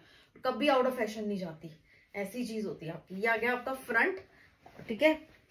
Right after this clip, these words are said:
Cream सा color है, Blue color की इसकी bottom है, अ, cotton की blue bottom। Wow, block printed दुपट्टा है, amazing दुपट्टा।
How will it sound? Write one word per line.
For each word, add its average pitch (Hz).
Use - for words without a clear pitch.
Cream 240
सा 269
color 214
है, 240
Blue 320
color 294
की 254
इसकी 247
bottom 196
है, 349
अ, 196
cotton 214
की 285
blue 220
bottom। 190
Wow, 170
block 226
printed 233
दुपट्टा 190
है, 180
amazing 226
दुपट्टा। 180